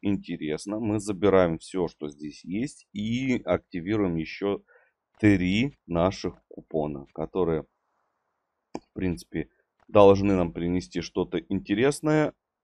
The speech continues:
Сейчас не такой яркий лут. То есть по четыре, э, вещички за каждую активацию. Очень круто выглядит,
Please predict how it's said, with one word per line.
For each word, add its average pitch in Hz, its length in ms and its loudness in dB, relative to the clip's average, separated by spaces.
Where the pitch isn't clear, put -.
Сейчас 131 580 4
не 107 120 0
такой 80 520 0
яркий 87 480 -4
лут. 131 320 -4
То 107 160 6
есть 95 220 -2
по 104 320 4
четыре, 107 640 0
э, 80 280 0
вещички 95 680 -4
за 92 200 4
каждую 85 460 0
активацию. 123 880 2
Очень 147 1000 12
круто 85 440 -2
выглядит, 78 480 -4